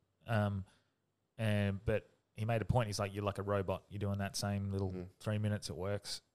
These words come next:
Speaker 1: But, like, you know, just, uh, if I, uh, the reason, the next time I do gong, I'll play around and do some shit that I'm willing to not do well with. I even said to Johnny after, I said, "I did really well, but I feel s-, shit about it."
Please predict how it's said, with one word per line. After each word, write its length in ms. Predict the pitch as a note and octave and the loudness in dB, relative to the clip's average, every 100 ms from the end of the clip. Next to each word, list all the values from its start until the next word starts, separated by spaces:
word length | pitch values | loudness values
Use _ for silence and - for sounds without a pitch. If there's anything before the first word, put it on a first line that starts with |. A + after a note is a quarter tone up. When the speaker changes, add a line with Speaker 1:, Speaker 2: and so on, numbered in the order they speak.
| A2 | -8
Speaker 1:
But, 240 | G2+ F2 | -6 -4
like, 260 | G2+ F#2 - _ - _ _ - - _ _ | -2 -2 -4 _ -20 _ _ -20 -20 _ _
you 80 | E3+ | 0
know, 160 | D3 D#3+ - _ | 0 0 -10 _
just, 280 | - C#3 - _ _ _ _ _ - | -8 -6 -6 _ _ _ _ _ -10
uh, 60 | G2+ - | -6 -4
if 140 | B2+ | -2
I, 100 | A#2 | -2
uh, 180 | A2 F2 - - _ A2 | -2 -6 -12 -18 _ 2
the 60 | |
reason, 280 | B2 D#3+ D3+ G2+ A#2 | 4 6 4 -2 -2
the 60 | |
next 160 | C#3+ - | 0 2
time 120 | C3 | 2
I 40 | A#2 | 4
do 160 | A#2+ | 4
gong, 300 | A2+ C#3 F3+ | 4 4 4
I'll 240 | C3 A#2+ - | 2 0 0
play 140 | A#2+ A#2 | 2 4
around 240 | A#2 G2+ | 4 4
and 120 | F2 | 0
do 160 | F2+ G2+ | 0 0
some 220 | G#2+ G2+ | 0 -2
shit 240 | - A2+ - | 0 -2 0
that 100 | G#2 | 2
I'm 340 | G2+ G2+ G#2 | 2 0 -2
willing 280 | A2 G#2+ G2+ | 0 2 0
to 140 | G#2+ G2+ | 0 0
not 240 | G2+ - | -2 -2
do 140 | G#2+ G2+ | -2 0
well 220 | G#2 F#2+ | 2 0
with. 140 | F2 B2+ | 2 6
I 80 | |
even 140 | D#3 C3 | 6 6
said 160 | G#2+ | 4
to 60 | F#2 | 2
Johnny 280 | F#2+ G2 F#2 | 0 0 0
after, 280 | F#2+ - G2+ | 0 0 0
I 40 | |
said, 280 | - G#2 F2+ - - - - - _ | 0 0 -2 -6 -16 -16 -20 -20 _
"I 40 | C#3 | -4
did 220 | C#3+ E2+ | -4 -2
really 240 | F2+ F#2 F2+ | 0 0 2
well, 520 | G2+ F#2+ F#2 F2 - - - _ | 4 4 2 -2 -14 -20 -20 _
but 80 | E2 | -4
I 80 | G#2 | -2
feel 560 | - - C3 A#2 G#2 G2+ | -2 -2 2 4 4 4
s-, 220 | - - _ _ _ _ | 0 -2 _ _ _ _
shit 440 | - - G2 F2+ F#2+ | 0 2 2 0 -2
about 300 | F2+ F2+ | -2 0
it." 120 | F2+ | -2